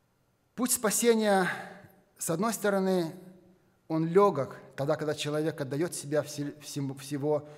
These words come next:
в руки Божьи. Но время,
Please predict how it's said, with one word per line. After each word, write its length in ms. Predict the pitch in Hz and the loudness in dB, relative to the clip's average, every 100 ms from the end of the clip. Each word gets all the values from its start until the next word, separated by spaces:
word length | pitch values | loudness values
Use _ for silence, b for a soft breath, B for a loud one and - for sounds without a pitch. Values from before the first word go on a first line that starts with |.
| 131 | -8
в 100 | 143 | -2
руки 260 | 165 147 | -2 -2
Божьи. 560 | 143 160 143 110 107 90 - - b b | -2 0 0 -4 -12 -16 -20 -20 b b
Но 240 | - 180 202 | 0 6 6
время, 760 | 190 262 294 254 175 131 107 | 6 6 6 6 6 4 -2